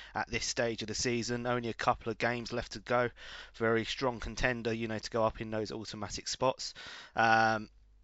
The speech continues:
followed by Sofa. Uh, yourself, Rhino, you're in the playoffs at the moment alongside Bry, Harry and Tunners.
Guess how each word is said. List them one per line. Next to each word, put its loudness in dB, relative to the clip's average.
followed 2
by 4
Sofa. 4
Uh, 4
yourself, 8
Rhino, 8
you're 4
in -2
the -4
playoffs 8
at -8
the -6
moment 2
alongside 0
Bry, 8
Harry 6
and -8
Tunners. 0